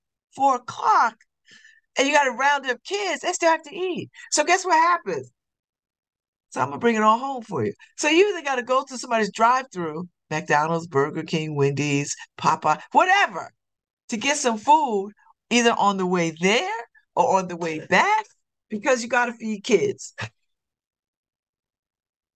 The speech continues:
Gotta feed kids. It's challenging. But there's, I don't,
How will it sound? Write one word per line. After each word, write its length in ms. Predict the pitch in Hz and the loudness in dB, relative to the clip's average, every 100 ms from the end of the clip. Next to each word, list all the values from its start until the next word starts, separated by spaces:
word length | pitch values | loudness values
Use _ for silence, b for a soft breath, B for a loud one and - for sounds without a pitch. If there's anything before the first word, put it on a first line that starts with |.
| _ _ _ _ _ _ - | _ _ _ _ _ _ -8
Gotta 200 | 285 262 | -6 -4
feed 220 | 311 302 | -4 -2
kids. 480 | 359 - - - - _ _ _ _ _ _ _ _ _ _ _ _ | -4 -4 -6 -12 -20 _ _ _ _ _ _ _ _ _ _ _ _
It's 260 | - - - | -10 -4 -2
challenging. 640 | 381 415 381 214 156 120 - _ _ _ _ _ _ _ _ _ _ _ _ _ _ _ _ _ _ _ _ _ _ _ - - _ _ _ _ _ _ | -2 -2 -6 -6 -8 -10 -18 _ _ _ _ _ _ _ _ _ _ _ _ _ _ _ _ _ _ _ _ _ _ _ -16 -16 _ _ _ _ _ _
But 220 | - 262 - | 0 0 -2
there's, 320 | - 320 302 - - | -2 -2 -2 -6 0
I 80 | 254 | 0
don't, 240 | 302 - | 0 -6